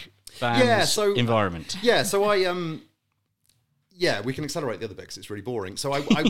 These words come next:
Speaker 2: I did, I did my work experiences, and then I finished my A-levels. I went to uni. Uh, third year of uni, I wanted to do an industrial placement course 'cause that was part of the structure of it. Um, I managed to find myself in U K Ops, which is the kind of dealer-facing marketing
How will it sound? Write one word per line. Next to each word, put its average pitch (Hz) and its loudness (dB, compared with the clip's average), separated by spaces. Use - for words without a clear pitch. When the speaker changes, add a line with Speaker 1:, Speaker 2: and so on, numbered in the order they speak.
Speaker 2:
I 156 -2
did, 175 -4
I - -8
did 147 -8
my 151 -4
work 107 -6
experiences, 92 -12
and 107 -12
then 113 -10
I 101 -12
finished 123 -12
my 92 -10
A-levels. 85 -12
I - -14
went 107 -10
to 98 -14
uni. 85 -14
Uh, 101 -16
third 123 -8
year 104 -6
of 98 -12
uni, 95 -12
I 87 -14
wanted 87 -16
to 85 -20
do 90 -14
an 82 -18
industrial 90 -16
placement 82 -18
course 80 -16
'cause - -20
that 85 -20
was - -20
part 80 -18
of 73 -20
the - -20
structure - -16
of 76 -16
it. 85 -16
Um, 90 -16
I 101 -12
managed 113 -10
to 110 -16
find 98 -12
myself 92 -12
in 101 -14
U 98 -14
K 95 -14
Ops, - -12
which - -16
is 92 -14
the 90 -12
kind - -14
of 73 -20
dealer-facing 85 -14
marketing 85 -18